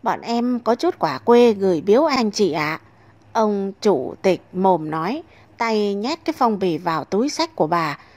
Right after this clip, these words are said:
và mời bà lần sau lại thăm. "Và nếu bà cứ thông báo trước, đừng ngại."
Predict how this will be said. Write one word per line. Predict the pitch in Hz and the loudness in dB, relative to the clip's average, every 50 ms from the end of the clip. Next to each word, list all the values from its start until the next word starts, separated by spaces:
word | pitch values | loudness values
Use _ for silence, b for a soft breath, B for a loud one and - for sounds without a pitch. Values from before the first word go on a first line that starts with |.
| B B | B B
và | 175 190 202 190 180 175 170 170 | -6 -4 -4 -4 -4 -6 -6 -6
mời | 175 170 175 175 170 165 | -4 -4 -2 -2 -2 -2
bà | 165 175 175 165 156 | -2 -2 -4 -4 -4
lần | 151 160 160 156 147 | -4 -6 -6 -6 -8
sau | - - 254 247 240 233 | -8 -6 -4 -4 -4 -4
lại | 208 180 170 143 - - | -4 -4 -6 -6 -6 -6
thăm. | - 233 233 233 214 B B B B B B | -6 -6 -4 -6 -6 B B B B B B
"Và | B 175 190 180 170 165 | B -4 -4 -4 -4 -4
nếu | 170 180 175 190 226 294 320 294 247 - B B B B - | -4 -4 -4 -2 -2 -2 0 -2 -2 -4 B B B B -10
bà | 190 185 175 160 151 | -8 -6 -6 -6 -6
cứ | - 302 339 | -6 -6 -4
thông | - 302 254 220 | 0 0 0 0
báo | 202 202 226 277 | 0 -2 -4 -4
trước, | - - 320 349 359 - _ _ _ | -4 -2 -2 -4 -4 -6 _ _ _
đừng | - 208 202 175 160 | 2 2 2 2 0
ngại." | 156 170 175 165 - - - 156 - | -4 -6 -6 -6 -8 -10 -12 -12 -12